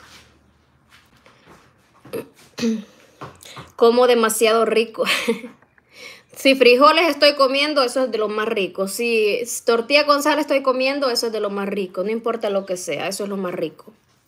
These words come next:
Y eso de comer ta-, cada tres horas es bueno porque se mantiene el peso bien bueno, así. Se lo digo yo por experiencia, porque yo un tiempo comí así.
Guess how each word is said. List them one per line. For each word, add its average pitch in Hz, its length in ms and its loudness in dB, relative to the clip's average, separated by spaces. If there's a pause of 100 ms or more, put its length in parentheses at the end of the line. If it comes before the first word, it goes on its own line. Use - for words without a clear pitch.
(1800)
Y 226 140 2
eso 226 160 2
de 233 140 0
comer 226 280 0
ta-, 226 360 0
cada 226 200 2
tres 226 180 -2
horas 233 200 0
es 269 80 0
bueno 233 420 -2
porque 196 680 -2 (460)
se - 180 -4
mantiene 202 360 0
el 202 120 -6
peso 196 340 -2
bien 196 300 -2
bueno, 190 260 -2
así. 185 300 -10 (1700)
Se - 160 -6
lo 214 120 -4
digo 214 200 -4
yo 233 160 -2
por 233 140 -4
experiencia, 220 680 -8
porque 190 240 -10
yo 202 400 -6
un 202 160 -10
tiempo 233 320 -4
comí 196 260 -6
así. 220 280 -8